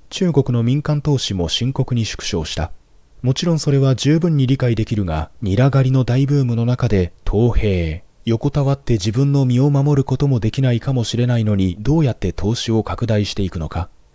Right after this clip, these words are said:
過去十年間、中国の民間投資で最も注目されているのは、バイドゥ、テンセント、アリババなどのいわゆるハイテク企業で、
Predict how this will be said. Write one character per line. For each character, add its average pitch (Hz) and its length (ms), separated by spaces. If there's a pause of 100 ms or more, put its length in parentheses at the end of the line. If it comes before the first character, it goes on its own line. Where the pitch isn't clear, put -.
(100)
過 156 160
去 143 160
十 131 200
年 135 200
間、 113 340
中 139 240
国 117 180
の 110 120
民 131 180
間 143 220
投 139 160
資 - 120
で 101 140
最 107 320
も 135 120
注 127 200
目 131 160
さ 127 140
れ 123 80
て 123 100
い 113 60
る 113 80
の 101 120
は、 85 280
バ 107 120
イ 120 120
ド 110 100
ゥ、 87 300
テ 139 100
ン 123 100
セ 98 160
ン 87 100
ト、 87 280
ア 110 140
リ 139 100
バ 135 120
バ 131 120
な 139 140
ど 131 100
の 107 180
い 107 120
わ 123 80
ゆ 113 100
る 98 80
ハ 113 160
イ 131 80
テ 127 80
ク - 140
企 107 160
業 95 160
で、 - 200